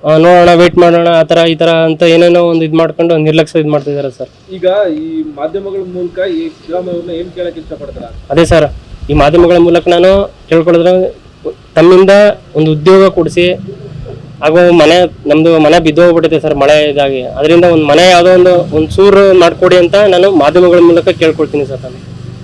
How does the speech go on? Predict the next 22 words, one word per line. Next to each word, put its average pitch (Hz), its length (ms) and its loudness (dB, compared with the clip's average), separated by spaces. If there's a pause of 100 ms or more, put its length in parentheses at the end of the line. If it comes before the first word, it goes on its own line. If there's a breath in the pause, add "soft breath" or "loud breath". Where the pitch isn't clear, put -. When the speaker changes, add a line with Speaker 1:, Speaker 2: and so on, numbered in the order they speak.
(120)
Speaker 2:
ನಿಮ್ 175 200 -12
ಮನೆ 202 260 -6
ಕಟ್ಸ್ಕೊಡ್ತೀವಿ 208 500 -6
ಅಂತ 202 120 -8
ಹೇಳಿ 190 160 -8
ಹೇಳಿದ್ರಾ 165 440 -8
ಸಿದ್ದರಾಮಯ್ಯ 165 440 -14
ಅವರು? 160 260 -14 (160)
Speaker 1:
ಸರ್, 175 140 0
ಅವ್ರ 165 100 2
ಮಗ 147 220 2
ಅವ್ರ 180 140 4
ಆಶ್ರಯ 160 340 2
ಯೋಜನೆಯಲ್ಲಿ 175 640 2
ಕ-, 156 100 -8
ಹೇಳ್ತೀನಿ 151 440 0
ಅಂತ 156 100 -2
ಹೇಳಿದ್ರು 135 300 -2
ಸರ್. 127 240 -8
Speaker 2:
ಯಾರು? 147 480 -16 (280)
Speaker 1:
ಯತೀಂದ್ರ 156 340 0
ಸರ್. 123 480 -8